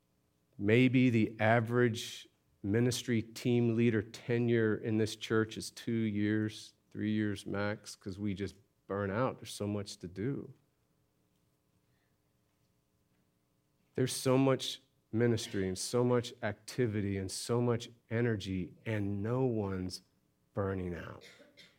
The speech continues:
Ephesus is a center church. It's an anchor church. Sound familiar, the language? For the whole Christian movement at the time, Ephesus planted the other six churches.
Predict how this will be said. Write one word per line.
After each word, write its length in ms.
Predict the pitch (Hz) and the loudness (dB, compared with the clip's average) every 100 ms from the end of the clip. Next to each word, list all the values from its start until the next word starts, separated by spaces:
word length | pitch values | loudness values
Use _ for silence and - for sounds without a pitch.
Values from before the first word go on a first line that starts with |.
| _ _ _ _ - - - | _ _ _ _ -20 -20 2
Ephesus 400 | 151 160 - 214 | 4 6 8 6
is 120 | 165 147 | 6 4
a 40 | |
center 400 | - 170 170 147 | 6 6 6 4
church. 360 | - 135 107 127 | 2 2 2 0
It's 100 | 139 | -2
an 80 | |
anchor 340 | 131 151 151 127 | 4 4 4 0
church. 440 | - 113 90 - - | 2 0 0 -6 -8
Sound 300 | - 123 131 | 2 4 4
familiar, 420 | 135 135 147 156 | 4 4 4 4
the 80 | 131 | 4
language? 520 | 131 139 156 175 - - - - _ _ | 6 6 4 2 0 -14 -20 -20 _ _
For 140 | 160 | 6
the 100 | 151 | 6
whole 320 | 123 - 220 | 6 8 8
Christian 480 | 226 - 196 - 170 | 8 2 4 6 8
movement 340 | 170 196 185 151 | 8 8 6 4
at 100 | 143 | 4
the 60 | |
time, 380 | - 147 135 120 - | 0 2 4 2 6
Ephesus 640 | 233 269 262 - 180 139 - - - | 8 8 6 6 4 2 -2 -12 -6
planted 480 | - 240 285 269 196 | 6 8 10 8 8
the 160 | 196 | 10
other 160 | 196 180 | 10 8
six 320 | - 190 - | 6 4 4
churches. 600 | - 180 - 156 120 - | 4 4 6 4 4 0